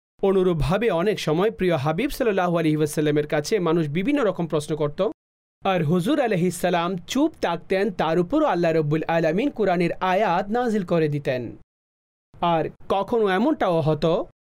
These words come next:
যে দুশমন, দুশমনরা হুজুর সাল্লাল্লাহু আলাইহি ওয়াসাল্লামের উপরে এতিরাজ করত। কাফের, অমুসলিম, মুনাফিক, বিভিন্ন লোকেরা যখন হুজুরের উপরে আপত্তি জানাতো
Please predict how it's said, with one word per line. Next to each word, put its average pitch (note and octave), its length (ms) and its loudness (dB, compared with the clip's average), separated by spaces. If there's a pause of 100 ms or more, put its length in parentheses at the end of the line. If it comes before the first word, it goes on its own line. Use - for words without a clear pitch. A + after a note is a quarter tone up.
(440)
যে D#3 460 2 (100)
দুশমন, C#3+ 640 0 (580)
দুশমনরা D#3 720 -2
হুজুর G3 220 0
সাল্লাল্লাহু F#3+ 480 0
আলাইহি E3+ 180 0
ওয়াসাল্লামের E3 500 0
উপরে G3 320 0
এতিরাজ F#3+ 560 -2
করত। C#3+ 460 -2 (160)
কাফের, F3 520 0 (340)
অমুসলিম, D#3+ 720 0 (140)
মুনাফিক, F3 840 -2 (540)
বিভিন্ন G3+ 600 2
লোকেরা F3 580 0
যখন D#3 440 0
হুজুরের E3+ 520 0
উপরে D#3 640 0
আপত্তি F3+ 600 -2
জানাতো F#3 640 0